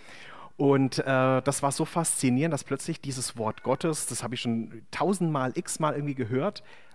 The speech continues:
aber plötzlich spricht das irgendwie zu mir. Und das hat mein Leben komplett gedreht, sodass ich dann nicht beim Finanzamt geblieben bin,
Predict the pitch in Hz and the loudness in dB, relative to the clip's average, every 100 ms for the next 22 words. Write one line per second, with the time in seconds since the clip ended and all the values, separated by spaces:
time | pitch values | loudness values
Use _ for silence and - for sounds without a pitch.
0 | - 120 - 156 - 156 - - - - | -8 -4 -2 -2 -2 -6 -8 -14 -12 -6
1 | 202 - 120 - 110 101 95 90 101 92 | -8 -4 -4 -4 -4 -4 -4 -8 -4 -4
2 | 104 170 - - - 131 147 190 156 139 | -4 -6 -12 -18 -6 -2 0 2 2 2
3 | 143 147 139 120 120 - - 90 87 - | 0 -2 -4 -2 -4 -4 -6 -6 -2 -2
4 | - 165 143 170 151 139 139 135 156 135 | -2 0 0 2 0 0 0 0 0 -2
5 | - 113 156 202 196 214 | -2 -2 0 2 2 2